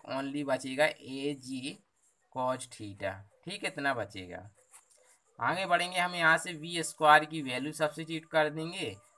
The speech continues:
तो आ जाएगा टू ए जी cos theta, और फिर अपने पास आ जाएगा क्या, यू स्क्वायर माइनस का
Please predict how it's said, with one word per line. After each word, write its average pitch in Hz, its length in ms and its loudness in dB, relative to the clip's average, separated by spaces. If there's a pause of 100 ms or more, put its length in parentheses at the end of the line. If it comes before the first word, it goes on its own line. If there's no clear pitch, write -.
(140)
तो 131 160 -6
आ 143 160 10
जाएगा 139 360 4 (140)
टू 156 280 -6
ए 135 200 -2
जी 120 220 -12 (140)
cos 113 440 -2
theta, 143 420 0 (640)
और 127 120 -6
फिर 160 240 -6
अपने 151 300 0
पास 131 340 2
आ 117 100 4
जाएगा 113 400 0
क्या, 147 260 2 (1160)
यू 143 480 -4
स्क्वायर 127 640 4
माइनस 127 580 0
का 135 240 2